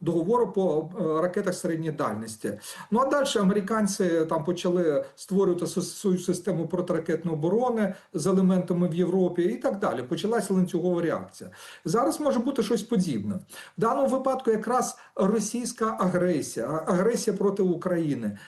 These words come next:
випробування різних нових видів зброї, зокрема ракетної зброї, зокрема із, е, такими, е, скажімо так, з ядерними двигунами.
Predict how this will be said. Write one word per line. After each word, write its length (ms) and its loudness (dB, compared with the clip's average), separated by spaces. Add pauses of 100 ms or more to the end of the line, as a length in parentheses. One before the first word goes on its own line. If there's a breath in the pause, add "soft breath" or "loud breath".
(200 loud breath)
випробування 920 2
різних 420 0
нових 420 2
видів 380 0
зброї, 540 2
зокрема 460 -2
ракетної 600 -2
зброї, 580 0 (200 loud breath)
зокрема 580 2
із, 440 0
е, 260 2 (560 loud breath)
такими, 560 0 (240)
е, 60 2
скажімо 280 0
так, 120 2
з 80 2
ядерними 460 2
двигунами. 760 -2